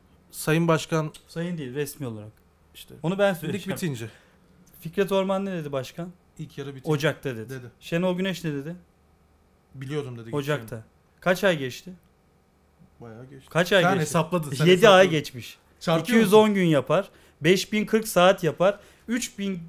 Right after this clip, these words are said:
Speaker 2: üç yüz iki bin dört yüz dakika yapar. Bir on numara alternatifi yok. Bu plansızlıktır.
Speaker 1: Sana söyleyeceğim. Sana şunu söyleyeceğim.
Speaker 2: Talisca, Beşiktaş'ı sırtlayan on numara eksik var.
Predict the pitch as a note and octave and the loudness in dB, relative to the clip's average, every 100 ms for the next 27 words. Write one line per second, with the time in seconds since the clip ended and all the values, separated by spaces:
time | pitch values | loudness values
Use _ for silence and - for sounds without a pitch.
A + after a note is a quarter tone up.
0 | - _ _ _ _ _ G#3+ G#3+ A3 F#3+ | -20 _ _ _ _ _ -8 -6 -6 -6
1 | F#3 B3 A3+ G3 G3+ G#3 F#3+ E3+ E3 E3 | -4 -4 -2 4 4 4 0 0 0 0
2 | D3+ D3 A#2+ A2+ G#2 D3+ F#3+ E3+ E3+ D3+ | -4 -4 -4 -8 -8 -6 -2 -2 -2 -2
3 | C#3+ C#3+ C3 C#3 B2 - C3 G#2+ _ _ | -2 -4 -6 -10 -14 -16 -16 -16 _ _
4 | _ - - - F3+ D#3+ D#3 C#3 C#3 C#3 | _ -20 -16 -10 -8 -4 -4 -4 -4 -2
5 | G#3 G#3 F3+ D#3 D#3+ F#3+ _ _ - E3+ | -2 -2 -4 -6 -8 -12 _ _ -8 -6
6 | E3+ E3+ D#3+ B2+ A2+ D#3+ F#3 A3 A3+ - | -6 -10 -10 -10 -12 -10 -2 0 -2 -2
7 | D#3+ E3+ E3+ - F#3 A3 A3 F#3+ E3+ F#3 | -2 -2 -6 -10 -2 -2 0 0 0 0
8 | - E3 E3+ E3 C3+ G3 G#3 G3 E3+ D3+ | -4 -4 2 4 4 2 2 2 4 4
9 | C3+ G3+ G#3 - A3 - F3 A#2+ | 4 4 2 2 -6 2 4 4